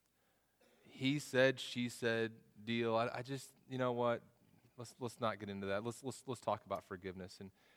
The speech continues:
and she said, "It's not he said, she said, Dad. I, I've got video evidence." And she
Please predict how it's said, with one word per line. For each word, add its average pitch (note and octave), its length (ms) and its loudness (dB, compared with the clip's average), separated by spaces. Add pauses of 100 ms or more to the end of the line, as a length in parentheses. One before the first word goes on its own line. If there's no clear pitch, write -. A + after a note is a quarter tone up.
and A2+ 80 -12
she - 100 -10
said, A#2 220 -4 (260)
"It's A#2+ 200 -8
not B2+ 200 2
he B2 120 -4
said, A2+ 260 -6
she B2 180 -8
said, G#2 220 -8
Dad. G2+ 160 2
I, G2+ 180 2
I've G#2 100 -10
got G#2 220 -2
video A#2+ 260 0
evidence." F#2+ 540 -4
And G2+ 80 -20
she - 140 -20